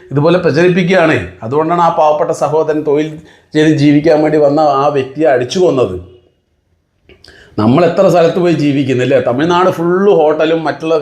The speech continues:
കാര്യമൊക്കെ നമ്മുടെ ആളുകൾ, മലയാളികൾ, അതുപോലെ തന്നെ ബാംഗ്ലൂർ, മൈസൂർ, ബോംബെ, എത്ര സ്ഥലത്ത് വേണം, പിന്നെ ദുബായ്, കുവൈത്ത്, ഖത്തർ,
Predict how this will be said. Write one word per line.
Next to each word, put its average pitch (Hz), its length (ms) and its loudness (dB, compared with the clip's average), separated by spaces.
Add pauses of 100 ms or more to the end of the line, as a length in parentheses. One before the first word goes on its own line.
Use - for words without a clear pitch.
കാര്യമൊക്കെ 151 580 0 (400)
നമ്മുടെ 147 300 0
ആളുകൾ, 156 200 4 (140)
മലയാളികൾ, 143 460 2 (500)
അതുപോലെ 139 320 -2
തന്നെ 139 220 0
ബാംഗ്ലൂർ, 151 420 2 (100)
മൈസൂർ, 143 380 -2 (160)
ബോംബെ, 147 360 0 (640)
എത്ര - 320 -2
സ്ഥലത്ത് 185 400 0
വേണം, 147 220 -2 (440)
പിന്നെ 131 200 -2 (100)
ദുബായ്, 143 480 2 (340)
കുവൈത്ത്, 156 520 0 (220)
ഖത്തർ, 151 360 0